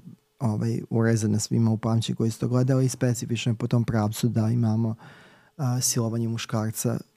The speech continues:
a da je, a, glavni akter žena. Ona je ovde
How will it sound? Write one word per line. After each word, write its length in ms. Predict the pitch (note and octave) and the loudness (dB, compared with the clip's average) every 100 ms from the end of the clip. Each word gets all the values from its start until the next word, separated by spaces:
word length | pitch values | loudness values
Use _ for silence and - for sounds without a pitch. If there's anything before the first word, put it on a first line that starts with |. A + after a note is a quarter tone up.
| - | -2
a 280 | A2 G#2 | 0 0
da 160 | A2 A2+ | -2 -2
je, 240 | A2+ A2+ - - | -2 -2 -4 0
a, 240 | A#2 A2 - | 0 0 -4
glavni 440 | C#3 A#2 A2 A2+ A2 | 0 2 4 2 2
akter 420 | A2 - A#2 A2+ - | -2 -4 -4 -4 -4
žena. 300 | C3 G#2+ - - - - - - - | -4 -2 -4 -8 -14 -20 -20 -20 -20
Ona 340 | - C#3 C#3+ D#3 | -2 4 6 6
je 80 | D3+ | 4
ovde 420 | D3 C3+ D3 | 2 2 2